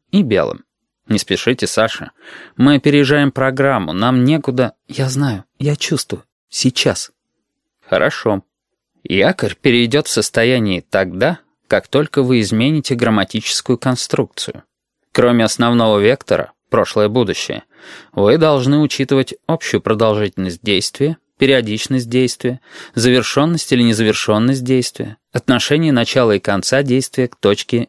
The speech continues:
«сейчас». Положите ручку, Саша. Не надо торопиться. Это сложнейшее упражнение. На третьем курсе его мало кто решается выполнять. Я готова. Вижу. Ладно.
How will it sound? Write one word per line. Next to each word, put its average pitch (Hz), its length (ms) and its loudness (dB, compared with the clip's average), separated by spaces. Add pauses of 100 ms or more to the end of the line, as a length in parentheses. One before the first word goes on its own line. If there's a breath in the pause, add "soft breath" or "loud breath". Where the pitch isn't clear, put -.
«сейчас». - 640 -6 (560)
Положите 143 460 0
ручку, - 380 -2
Саша. - 440 -4 (560)
Не 127 260 4
надо 127 340 2
торопиться. - 720 -6 (400)
Это 123 240 0
сложнейшее 127 680 0
упражнение. 143 640 -2 (360 loud breath)
На 107 140 2
третьем 123 340 2
курсе 135 320 0
его 131 160 4
мало 123 320 2
кто - 240 -2
решается 92 520 0
выполнять. 95 600 -2 (760)
Я 120 180 0
готова. 131 460 -2 (1080)
Вижу. 104 480 -2 (580)
Ладно. 101 480 -2